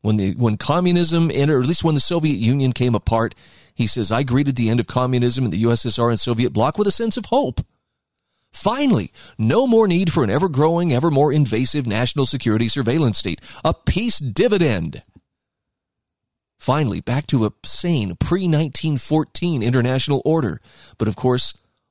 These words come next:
all the malign trends we'd seen during the Cold War, far from decreasing, increased as the, uh, what do you want to call it? The deep state, the Borg, the blob, the swamp,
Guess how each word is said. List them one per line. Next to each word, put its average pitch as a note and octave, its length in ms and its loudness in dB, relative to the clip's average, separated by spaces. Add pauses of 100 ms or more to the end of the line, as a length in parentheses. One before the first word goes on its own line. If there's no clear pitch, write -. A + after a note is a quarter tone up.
(160)
all C#3 200 2
the F3+ 120 2
malign D#3 360 2
trends C3+ 380 -2
we'd A#2+ 160 -2
seen C3 300 -2
during C#3 240 2
the B2+ 40 -2
Cold B2 280 0
War, A2+ 240 2
far G#2 320 -2
from D#3+ 160 0
decreasing, C#3 680 -2 (540)
increased A2 720 -2
as G#2+ 180 0
the, G#2 260 0
uh, G#2 80 0
what G2+ 160 -2
do A#2 80 -2
you B2+ 60 0
want C#3 100 0
to D3 120 -4
call E3 200 -4
it? - 100 -10
The F#2 80 -12
deep G#2+ 240 -6
state, B2 460 -2
the - 100 -2
Borg, C#3 480 2 (260)
the C3 140 -2
blob, B2 460 0
the C3+ 100 -2
swamp, B2 560 0